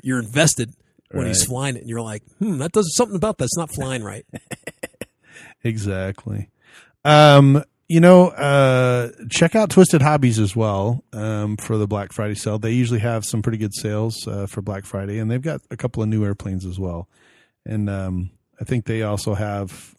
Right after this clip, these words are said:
Speaker 2: uh, a couple of new products, uh, that you can look at. Um, but yeah, it's, uh, it's gonna be a good Black Friday, I think. Um, there's plenty of stuff out there.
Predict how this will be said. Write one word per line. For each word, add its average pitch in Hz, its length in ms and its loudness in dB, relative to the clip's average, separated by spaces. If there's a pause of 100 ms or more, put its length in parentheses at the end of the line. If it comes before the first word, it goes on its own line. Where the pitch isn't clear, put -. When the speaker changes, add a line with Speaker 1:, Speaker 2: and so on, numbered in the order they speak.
(140)
Speaker 2:
uh, 98 280 -8
a 95 40 -10
couple 104 260 -8
of 98 60 -2
new 101 120 -2
products, 98 760 -10
uh, 95 220 -10
that 95 120 -10
you 98 120 -8
can 98 160 -10
look 95 200 -10
at. 95 200 -12 (640)
Um, 123 420 0
but 151 240 0 (220)
yeah, 180 320 -2
it's, 120 320 -4
uh, 131 420 0
it's 123 200 -10
gonna 175 200 0
be 156 140 2
a 127 60 0
good 135 300 2
Black 131 240 0
Friday, 107 540 -4 (340)
I - 100 -8
think. - 460 -12 (220)
Um, 90 320 -8
there's 95 160 -10
plenty 143 260 0
of 120 100 0
stuff 110 300 -4
out 104 220 -2
there. 104 340 -4